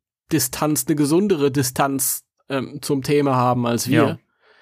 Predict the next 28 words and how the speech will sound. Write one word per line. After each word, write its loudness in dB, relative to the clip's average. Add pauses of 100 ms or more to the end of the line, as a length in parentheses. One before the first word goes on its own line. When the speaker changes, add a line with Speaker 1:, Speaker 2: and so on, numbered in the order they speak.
(880)
Speaker 1:
Und 0
wenn 0
die -2
schon 0
sagen, 2
„Ich -6
hab -12
mir 0
davon -4
überhaupt 0
nichts -2
erwartet 0
und -2
ich -6
bin 0
auch 0
kein 0
großer 0
Fan 0
davon“, -2 (920)
und 2
dann 0
hat -6
mich -2
das 0
so 2
dermaßen 2
mitgenommen, 0